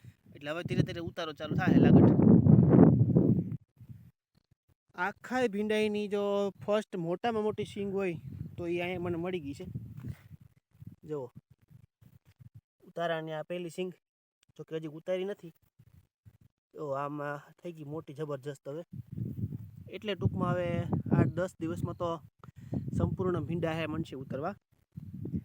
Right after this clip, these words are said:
કેમ કે અહીંયા છે, પછી અહીંયા છે લાગટ, બધી જગ્યાએ છે હવે માંડ્યા આવવા. હવે તૈયારી થઈ લાગે બિસાડી, પાણી જો અહીં ખાબોચિયું ભર્યું રહે ને,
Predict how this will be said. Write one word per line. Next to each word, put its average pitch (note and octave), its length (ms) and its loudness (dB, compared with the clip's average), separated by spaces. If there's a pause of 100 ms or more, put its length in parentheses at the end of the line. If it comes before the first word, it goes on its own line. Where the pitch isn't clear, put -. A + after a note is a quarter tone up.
(340)
કેમ D#3+ 180 -10
કે - 100 -16
અહીંયા F#3 360 -10
છે, G3 120 -8
પછી F3+ 320 -8
અહીંયા F3+ 260 -8
છે F#3+ 60 -12
લાગટ, F3 340 -8 (180)
બધી F3 200 -8
જગ્યાએ F3+ 380 -4
છે F3+ 120 -2
હવે E3 100 -4
માંડ્યા D#3+ 280 -2
આવવા. C3 240 -6 (2500)
હવે - 160 -2
તૈયારી G#3+ 420 4
થઈ A3 120 2
લાગે D#3 280 2
બિસાડી, B2 300 -10 (260)
પાણી E3 280 2
જો F3+ 60 6
અહીં D#3+ 200 0
ખાબોચિયું - 380 8
ભર્યું G3 220 8
રહે G3 120 6
ને, - 100 -2